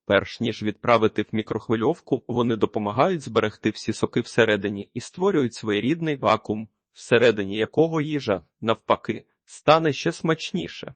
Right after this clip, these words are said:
Збільшують термін зберігання. Зелень важко використовувати в день покупки. Як правильно зберігати свіжі трави, щоб вони зберегли свій смак і аромат?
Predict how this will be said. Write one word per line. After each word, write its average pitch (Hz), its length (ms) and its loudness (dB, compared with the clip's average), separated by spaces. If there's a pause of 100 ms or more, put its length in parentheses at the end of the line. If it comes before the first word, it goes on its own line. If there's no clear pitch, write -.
(100)
Збільшують 190 720 2
термін 113 380 4
зберігання. 110 760 2 (180)
Зелень 151 460 2
важко 123 400 4
використовувати 127 920 0
в 104 100 -4
день 117 260 0
покупки. - 580 -4
Як 131 220 -2
правильно 104 500 0
зберігати 113 680 0
свіжі 113 420 -4
трави, 139 420 0 (160)
щоб 113 260 -4
вони 160 260 2
зберегли 120 500 0
свій 101 280 -6
смак 110 500 0
і 127 140 -4
аромат? 113 580 0